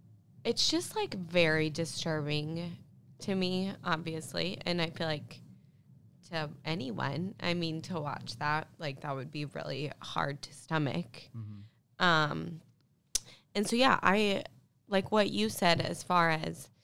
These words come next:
Speaker 1: just, like, transparency, and I feel like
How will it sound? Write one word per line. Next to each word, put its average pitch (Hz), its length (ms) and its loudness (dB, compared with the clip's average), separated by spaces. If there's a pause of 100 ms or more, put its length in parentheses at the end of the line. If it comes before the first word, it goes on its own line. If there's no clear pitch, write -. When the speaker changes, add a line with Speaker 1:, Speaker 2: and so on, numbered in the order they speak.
(240)
Speaker 1:
just, - 200 -4
like, 320 180 4
transparency, 202 1120 2 (200)
and 165 720 2 (640)
I 180 100 4
feel 196 520 0 (480)
like 196 540 -4